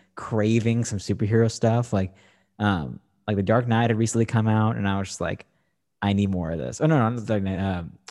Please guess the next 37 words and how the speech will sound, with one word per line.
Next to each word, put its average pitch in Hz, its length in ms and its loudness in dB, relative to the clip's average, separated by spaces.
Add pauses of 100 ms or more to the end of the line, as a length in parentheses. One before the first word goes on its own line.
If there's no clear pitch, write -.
(440)
uh, 98 160 0
The 101 80 -4
Dark 113 180 2
Knight 101 100 -2
Rises 104 420 2
had 92 160 -4
just 98 160 -10
recently 92 280 -8
come 165 160 -4
out, 156 220 -8 (440)
and 113 120 2
I 113 80 4
was 113 80 0
just 110 180 -4
like, 95 400 -2
"I 107 140 4
need 104 220 4
some 107 160 0
more 98 540 -2
superhero 92 520 -2
stuff." - 480 -8 (180)
And 98 160 -2
then 92 380 -2
they 104 140 0
released 104 460 -2 (460)
Arrow, 104 300 0
like, 90 220 -6
the, - 160 -10
season 101 260 -4
one 98 120 -2
that - 160 -8
same 98 220 -2
year, 95 160 -4
I 135 60 -4
think, 165 200 -6
twenty 110 160 -4
twelve. 143 340 -4